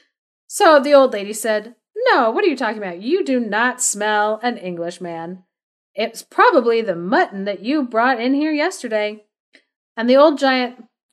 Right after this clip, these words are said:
sniffed around, looked around, couldn't figure out where the smell was coming from, and finally decided that his wife must be right,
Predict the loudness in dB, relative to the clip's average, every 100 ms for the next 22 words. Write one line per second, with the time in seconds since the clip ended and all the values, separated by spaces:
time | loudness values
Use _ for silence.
0 | _ -8 -4 -2 -2 -2 0 0 0 -2
1 | -4 -2 -2 -2 -4 -4 -2 -2 2 2
2 | 2 -2 -4 -6 -6 -6 -8 -8 -6 -8
3 | -8 -12 _ _ -4 -2 0 2 2 0
4 | -2 -2 -2 -2 -4 -4 -6 -8 -8 -6
5 | -6 -6 -8 -4 -2 -2 -2 -6